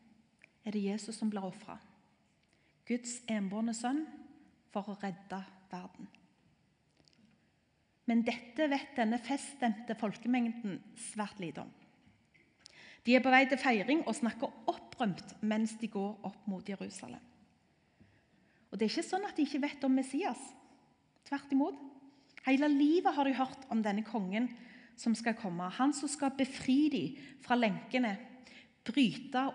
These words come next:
åket, eller som de tenker, gjør ende på Romerriket. De kan skriftene, og de kjenner de mange profetiene som beskriver kongen som skal komme. De har dannet seg et bilde av hvordan han skulle være.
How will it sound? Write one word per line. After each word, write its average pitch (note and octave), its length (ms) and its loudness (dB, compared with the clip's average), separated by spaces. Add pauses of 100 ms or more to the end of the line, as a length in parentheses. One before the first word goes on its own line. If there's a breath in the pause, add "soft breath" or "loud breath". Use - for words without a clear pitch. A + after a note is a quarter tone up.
åket, - 460 -2 (720 loud breath)
eller A#3 240 2
som A#3 160 2
de B3+ 180 2
tenker, C#4+ 540 0
gjør G#3 260 0 (140)
ende F#3 320 0
på G#3 160 -2
Romerriket. G#3+ 640 0 (1800 soft breath)
De A3+ 160 2
kan A#3+ 240 0
skriftene, - 560 -6 (1900 soft breath)
og G3+ 80 0
de A3 80 2
kjenner A3+ 560 2
de B3+ 80 4
mange A3+ 320 4
profetiene A#3+ 640 0
som A#3 160 0
beskriver A#3 680 -2
kongen F#3+ 440 0
som A3+ 160 -2
skal G3+ 220 -8
komme. - 260 -8 (1700 soft breath)
De G#3+ 80 2
har G3+ 140 0
dannet G3+ 320 -2
seg A3+ 160 -4
et - 100 -10
bilde F#3 300 -4
av A3 100 -4
hvordan G#3 300 -6
han A3 100 -4
skulle G#3+ 220 -8
være. - 220 -14